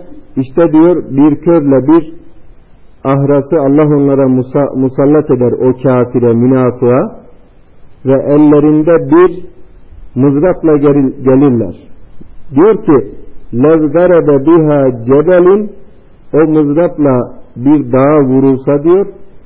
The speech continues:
"lesare turaben", toz toprak oluverir diyor. "Feyedribuhu darbeten", ona bir vururlar diyor, "yesmeuha ma beynel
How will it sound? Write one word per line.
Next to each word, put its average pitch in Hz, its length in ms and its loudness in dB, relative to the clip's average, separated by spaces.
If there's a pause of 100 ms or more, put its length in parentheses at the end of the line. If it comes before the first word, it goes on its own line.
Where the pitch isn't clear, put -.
"lesare 160 600 0
turaben", 123 460 -2 (720)
toz 160 140 0 (120)
toprak 160 400 -4
oluverir 107 540 -2
diyor. - 200 -18 (1500)
"Feyedribuhu 180 1160 2
darbeten", 175 720 0 (1080)
ona 180 320 0
bir 240 100 -2
vururlar 156 600 2
diyor, 151 280 0 (1080)
"yesmeuha 180 880 0
ma 165 380 0
beynel 165 460 2